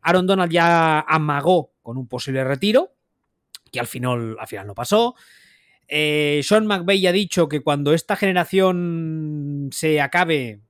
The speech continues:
quizás se lo piensa. Así que, no sé,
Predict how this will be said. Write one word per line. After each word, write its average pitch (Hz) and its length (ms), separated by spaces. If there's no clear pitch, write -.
quizás 143 420
se 143 100
lo 131 140
piensa. 214 600
Así 175 400
que, 185 420
no 240 120
sé, 208 420